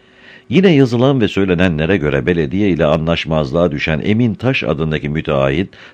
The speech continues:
Danıştay'dan lehine çıkan bir kararın tatbik edilmemesi üzerine Tandoğan'a şikayette bulunmuş. Vali müteahhidin elindeki ilamı alarak parçalamış, adamın suratına atmış ve "Burada benim sözüm geçer." diyerek müteahhidi makamından kovmuştu.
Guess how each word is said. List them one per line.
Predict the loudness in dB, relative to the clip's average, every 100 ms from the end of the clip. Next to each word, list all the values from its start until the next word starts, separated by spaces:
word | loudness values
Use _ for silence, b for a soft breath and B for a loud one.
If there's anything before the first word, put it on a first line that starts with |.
| 0
Danıştay'dan | 2 2 0 -2 2 2 2
lehine | 2 2 0
çıkan | -2 -2 -2 0
bir | -2
kararın | 0 0 2 0 0
tatbik | -2 0 -4 -2
edilmemesi | -2 0 0 -2 -2 -4
üzerine | -4 -2 -4 -2 -2
Tandoğan'a | 0 0 2 0 0
şikayette | -4 -2 0 0 -2 -4
bulunmuş. | -2 -4 -6 -8 -10 -14 B B B B B B
Vali | 4 6 6
müteahhidin | 4 2 2 2 2 0 0
elindeki | -2 0 0 -2 -2
ilamı | -2 0 2 2 2 2
alarak | 0 0 -2
parçalamış, | -2 -2 -2 -2 -2 -2 -2 B B -2
adamın | 2 4 2
suratına | 0 0 0 2 2
atmış | 0 -2 -8 -8 -10 b b
ve | 2 6
"Burada | 6 6 4
benim | 2
sözüm | 2 0 0 -2
geçer." | -2 0 -2 0
diyerek | 0 0 0
müteahhidi | -2 0 0 0 -2 0
makamından | -2 2 0 0 -2 -2
kovmuştu. | 0 -2 -2 -6 -12 -8 -6 -6